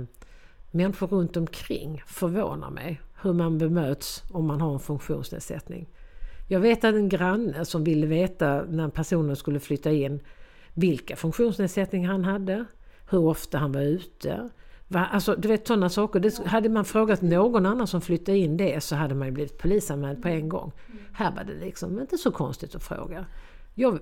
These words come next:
Speaker 1: fick också nya grannar, men jag har inte frågat dem vilka fun-, diagnoser de har.
Speaker 2: Mm.
Speaker 1: Eller när de tänker, eller om man, de skulle kunna komma överens om att de bara skulle vara ute vissa tider i trädgården. Amen. Man
Speaker 2: Mm.
Speaker 1: hör ju själv.
Speaker 2: Mm. Nej, och det är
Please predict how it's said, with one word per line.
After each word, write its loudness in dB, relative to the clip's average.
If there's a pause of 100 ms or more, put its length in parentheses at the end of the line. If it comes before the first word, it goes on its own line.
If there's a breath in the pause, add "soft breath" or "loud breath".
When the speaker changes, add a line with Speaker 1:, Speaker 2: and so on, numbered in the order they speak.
(140)
Speaker 1:
fick 0
också 4
nya 4
grannar, 0
men 0
jag 6
har 0
inte -4
frågat 2
dem 0
vilka -2
fun-, -6 (180)
diagnoser -2
de -6
har. -16 (300 loud breath)
Speaker 2:
Mm. -18
Speaker 1:
Eller 6
när 6
de 2
tänker, 0
eller 4
om 2
man, 0
de 0
skulle -4
kunna 0
komma 0
överens 2
om -4
att -6
de 0
bara 2
skulle -2
vara 2
ute -2
vissa -4
tider -2
i -10
trädgården. -8 (120)
Amen. -2 (380)
Man 2
Speaker 2:
Mm. 2
Speaker 1:
hör 0
ju -4
själv. -6
Speaker 2:
Mm. 2 (920 loud breath)
Nej, 2
och 6
det 4
är 6